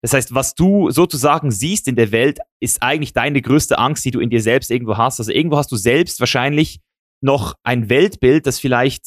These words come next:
zu einem gewissen Teil halt, ja, sehr negativ ist. Ich habe mir natürlich auch die Sache mit Bill Gates angeguckt und da ist es natürlich auch super schwer, noch überhaupt eine klare Sicht zu haben. Was ich mir vorstelle, ist, dass Bill Gates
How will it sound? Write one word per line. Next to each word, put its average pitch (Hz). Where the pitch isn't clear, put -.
zu -
einem 131
gewissen 127
Teil 131
halt, 120
ja, 123
sehr 120
negativ 120
ist. 107
Ich 139
habe 151
mir 147
natürlich 139
auch 143
die 123
Sache 135
mit 120
Bill 127
Gates 127
angeguckt 117
und 104
da 120
ist 139
es 127
natürlich 123
auch 139
super 131
schwer, 127
noch 123
überhaupt 127
eine 113
klare 117
Sicht -
zu 117
haben. 90
Was 120
ich 190
mir 160
vorstelle, 147
ist, 147
dass -
Bill 147
Gates 147